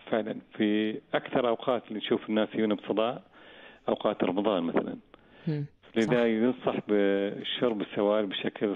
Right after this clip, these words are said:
Speaker 1: صحي جدًا، وكذلك النوم، يعني، يلعب دور كبير، فتغيير فترات النوم في وقت رمضان بالذات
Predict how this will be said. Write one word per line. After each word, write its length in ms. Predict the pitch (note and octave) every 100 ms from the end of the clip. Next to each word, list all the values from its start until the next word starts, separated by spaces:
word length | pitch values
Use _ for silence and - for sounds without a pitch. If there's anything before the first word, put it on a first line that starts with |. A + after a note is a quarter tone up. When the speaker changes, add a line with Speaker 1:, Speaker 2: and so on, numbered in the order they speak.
| -
Speaker 1:
صحي 320 | G2+ F#2+ -
جدًا، 400 | F2 F2+ - F#2+ F#2+ _ _ - -
وكذلك 500 | B2 C3 B2 B2 -
النوم، 360 | G#2+ A#2 A2 C3 - _ -
يعني، 340 | A2+ A2 G#2+
يلعب 220 | A2 G2
دور 200 | G2+ G2+
كبير، 280 | - - G2
فتغيير 1700 | - G#2+ G2+ G#2 - - - - - - - - - G2 A2 B2+ B2+
فترات 480 | B2+ A2+ - G#2 G2+
النوم 340 | G2+ G#2+ G#2
في 160 | - G2+
وقت 220 | F#2+ -
رمضان 400 | F#2+ G2+ G#2+ G2+
بالذات 480 | F2+ F2+ G#2 G2